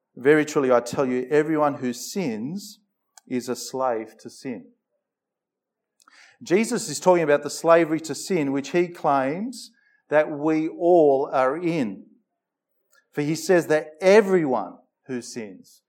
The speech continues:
is a slave to sin. And you need to ask yourself the question, do you sin? The Bible tells us, um, if in case you're wondering,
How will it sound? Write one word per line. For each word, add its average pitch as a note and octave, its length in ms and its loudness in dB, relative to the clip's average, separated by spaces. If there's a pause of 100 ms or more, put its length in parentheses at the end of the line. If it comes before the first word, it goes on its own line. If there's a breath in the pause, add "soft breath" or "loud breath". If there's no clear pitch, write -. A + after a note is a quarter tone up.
(260)
is B2+ 400 -6
a C3 100 -2
slave A2 560 -2
to A#2 100 -18
sin. - 320 -14
And D3+ 160 -10
you E3 80 -10
need G#3 200 -6
to F#3+ 160 -8
ask D3+ 220 0
yourself C#3 300 -6
the C3 80 -14
question, E3+ 460 -10 (480 soft breath)
do C#3+ 180 -6
you B2+ 380 -6
sin? C3 600 -10 (1200)
The A#2 140 -4
Bible C#3 380 0
tells B2 280 0
us, - 360 -8 (800)
um, A2+ 480 -10
if A#2 220 -18
in A2 100 -16
case A2+ 280 -8
you're A2+ 100 -10
wondering, A2 480 -10